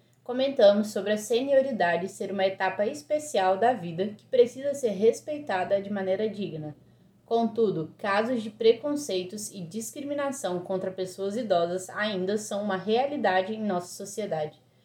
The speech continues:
dificultando a plena inclusão social da população idosa e, por consequência, violando seus direitos fundamentais. Talvez você já tenha escutado expressões e frases pejorativas como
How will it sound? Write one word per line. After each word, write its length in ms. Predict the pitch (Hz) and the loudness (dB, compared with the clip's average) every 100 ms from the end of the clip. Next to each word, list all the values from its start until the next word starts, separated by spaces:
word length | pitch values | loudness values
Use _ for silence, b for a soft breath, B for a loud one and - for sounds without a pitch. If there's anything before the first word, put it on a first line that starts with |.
| b b | b b
dificultando 720 | 180 - 208 214 208 190 196 | -18 -16 -12 -8 -2 0 2
a 80 | 185 | 0
plena 420 | - 196 214 262 | 0 2 2 0
inclusão 560 | 269 262 285 247 196 208 | -2 -2 -4 0 2 2
social 540 | 226 220 - 170 170 | 2 0 0 2 4
da 80 | 175 | 2
população 640 | - - 185 175 - 185 | -2 -4 2 2 0 -6
idosa 480 | 247 202 170 165 190 B B _ | 0 4 4 2 -6 B B _
e, 80 | 233 | -16
por 220 | - 254 - | -10 -10 -4
consequência, 1000 | 262 339 359 381 - 196 208 - 233 226 B _ | 0 0 -2 -6 -2 -2 -2 0 0 -2 B _
violando 560 | 185 233 277 247 202 220 | -2 8 10 10 8 6
seus 240 | 233 214 | 2 2
direitos 380 | 220 190 185 - | 2 2 2 -2
fundamentais. 1120 | - 240 247 240 240 247 175 160 160 - - - _ _ _ - | -10 -6 0 0 0 -2 -4 -4 -6 -10 -20 -20 _ _ _ -4
Talvez 680 | 208 214 196 202 185 - | 0 0 2 0 -2 -6
você 280 | 170 180 190 | -6 0 4
já 120 | 196 | 4
tenha 380 | 190 196 208 262 214 | 4 2 0 0 -4
escutado 720 | - - 254 - 233 - 202 | -8 -12 -10 -4 -2 -2 -4
expressões 760 | - - 220 214 202 190 196 254 | -12 -10 -2 -2 -2 -6 -4 -4
e 80 | 294 | -4
frases 580 | - 175 170 170 - - | -6 -2 -2 -2 -8 0
pejorativas 840 | 226 247 269 277 277 190 151 156 | 0 4 2 2 -4 -10 -6 -6
como 420 | - 202 160 156 | 0 0 0 -2